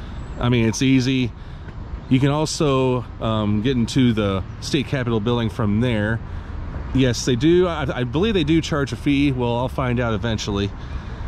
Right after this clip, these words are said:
But, uh, they do have a museum in here, lots to see, and they have a restaurant in here as well. So that's pretty much what I can tell you. Ooh, what is this?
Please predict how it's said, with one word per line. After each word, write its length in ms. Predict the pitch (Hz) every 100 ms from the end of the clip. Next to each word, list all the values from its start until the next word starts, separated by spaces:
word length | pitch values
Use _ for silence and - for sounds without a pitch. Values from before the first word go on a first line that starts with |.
| - - - - - -
But, 300 | 104 131 123
uh, 260 | 120 117 113
they 160 | 123
do 160 | 123 156
have 140 | 160
a 80 | 143
museum 640 | 131 117 107 170 170 160
in 80 | 160
here, 680 | 139 165 160 160 160 160 151 - - - - - -
lots 280 | 135 147
to 80 | 147
see, 540 | - - 147 147 147 139
and 220 | 127 123
they 60 |
have 120 | 123 110
a 40 |
restaurant 560 | 104 127 - 127 120 113
in 60 |
here 180 | 127 117
as 180 | 107 110
well. 520 | 117 147 147 151 143 - - - - - - - - - - - - - - - - - - - -
So 460 | - - 110 110 104 - - -
that's 200 | 196 -
pretty 140 | 214
much 140 | 190
what 120 | - 165
I 40 |
can 140 | 139
tell 240 | - 139 117
you. 160 | 113 139 - - - - - - - - - - - - - - - -
Ooh, 140 | 302 117
what 100 | 127
is 180 | 98
this? 320 | 131 107 -